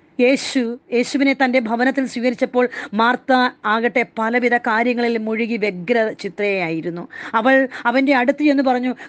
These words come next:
"കർത്താവേ, ശുശ്രൂഷയ്ക്കായി എൻ്റെ സഹോദരി എന്നെ തനിയെ വിട്ടിരിക്കുന്നു,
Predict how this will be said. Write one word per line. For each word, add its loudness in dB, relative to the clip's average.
"കർത്താവേ, 0
ശുശ്രൂഷയ്ക്കായി 2
എൻ്റെ 0
സഹോദരി 2
എന്നെ 0
തനിയെ 2
വിട്ടിരിക്കുന്നു, -4